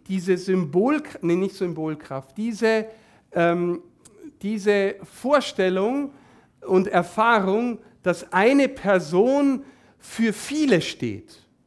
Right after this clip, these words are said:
Also beispielsweise Abraham als Vater des Glaubens im Alten Testament ist der Vater der vielen. Irgendwie alle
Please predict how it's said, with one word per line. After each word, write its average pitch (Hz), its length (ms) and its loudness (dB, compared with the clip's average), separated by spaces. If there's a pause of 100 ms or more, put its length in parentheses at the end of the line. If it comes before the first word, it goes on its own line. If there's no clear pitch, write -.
(220)
Also 175 260 -2
beispielsweise 208 1080 0 (200)
Abraham 208 920 0
als 156 220 -4
Vater 202 460 -2
des 180 200 -6
Glaubens 190 460 -2
im 180 120 -4
Alten 165 320 -6
Testament 160 600 -8 (500)
ist - 300 -4
der 165 140 0
Vater 202 680 0
der 185 140 0
vielen. 139 580 -8 (600)
Irgendwie 254 840 0 (240)
alle 247 540 6